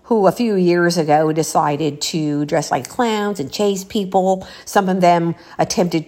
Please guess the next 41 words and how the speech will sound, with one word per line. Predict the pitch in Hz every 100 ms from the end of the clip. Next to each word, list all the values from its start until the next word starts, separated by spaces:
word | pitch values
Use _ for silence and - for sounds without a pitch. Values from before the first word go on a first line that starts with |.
| -
to, | 185 165 165 170
like, | 165 160 190 -
try | 190 175
to | 165 156 147 143 - - _ 156
give | 196 175 160 -
children | - 185 170 135
candy | 127 - 180 165 175 175 165
and | 156 143
balloons | 139 160 165 170
to | - 151
get | 139 - -
them | 151
to | 151
get | 170
in | 135
their | 123
cars | - - 160 151 156
and | 160
stuff | - 156 165
like | 156 165
that. | 160 156 - - -
Well, | 233
those | 277 359
are | 233
people. | - - 160 - 87 - -
You | 220
know, | 220
those | 208 233 240
are, | 180 156 156
like, | 147 131 - - _ _ _ _ _ _ _ _ _ _ _ _ _ _
<sighs> | - - - - 165 - _
disgusting | - - - - - 151 123
people | - 151 - 147 147
who, | 170 156 147 151
um, | 160 - -
do | - 170 175
things | 156 147
like | 127 147
that. | - -
But | 180 - -
this, | 302 302 - - -